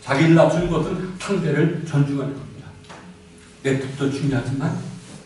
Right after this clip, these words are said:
이 뜻도 중요해. 내 뜻도 중요하지만 어리지만 네 아들, 네 뜻도 중요해.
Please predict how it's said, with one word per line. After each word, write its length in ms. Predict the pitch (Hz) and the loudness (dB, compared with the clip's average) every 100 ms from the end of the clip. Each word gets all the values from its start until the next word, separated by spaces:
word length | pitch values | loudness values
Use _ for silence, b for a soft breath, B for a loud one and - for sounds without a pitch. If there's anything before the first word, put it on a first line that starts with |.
| - - | -12 -6
이 100 | 127 | -2
뜻도 240 | 143 - - | -2 -4 -8
중요해. 280 | - 139 135 - - - - - - - - - - - - - - - - - - - - - - - - - - - - - - - - | -12 -12 -12 -14 -16 -20 -20 -20 -20 -20 -20 -20 -20 -20 -20 -20 -20 -20 -20 -20 -20 -20 -20 -20 -20 -20 -20 -20 -20 -20 -20 -20 -20 -20 0
내 200 | 165 156 | 2 2
뜻도 240 | - 156 | 0 0
중요하지만 720 | 143 135 123 123 147 185 - - - - - | 2 2 2 2 2 0 -2 -8 -14 -12 4
어리지만 720 | 165 208 - - - - - - - 156 | 8 8 6 4 2 0 -6 -12 -10 0
네 220 | 147 147 - - - - - - | 0 0 -6 -8 -10 -16 -18 2
아들, 520 | 156 170 156 127 - | 4 6 4 0 0
네 120 | 165 | 0
뜻도 340 | 160 160 156 - | 0 -2 -6 -8
중요해. 420 | 135 135 147 | -8 -2 -2